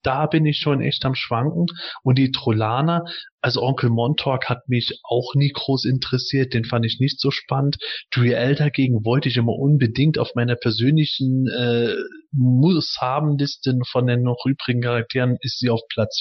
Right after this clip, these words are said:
vier. Und deswegen ist es für mich gerade ein bisschen schwierig, gerade auf finanzielle Ebene. Manuel, du hast es schon angesprochen, dir ist es zu teuer.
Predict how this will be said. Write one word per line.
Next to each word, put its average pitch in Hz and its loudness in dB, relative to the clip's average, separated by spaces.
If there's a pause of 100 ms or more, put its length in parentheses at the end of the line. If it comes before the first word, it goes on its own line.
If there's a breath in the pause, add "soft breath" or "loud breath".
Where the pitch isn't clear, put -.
vier. 139 2 (720 loud breath)
Und 123 2
deswegen 135 0
ist - -4
es 143 -4
für 147 -2
mich 151 0
gerade 139 -2
ein 131 -2
bisschen 135 -4
schwierig, 135 0
gerade 139 -2
auf 131 -4
finanzielle 131 0
Ebene. 131 0 (340 loud breath)
Manuel, 131 2
du 127 0
hast 135 -2
es - -2
schon 123 -2
angesprochen, 123 -2
dir 127 0
ist - -4
es 131 -6
zu - -4
teuer. 135 0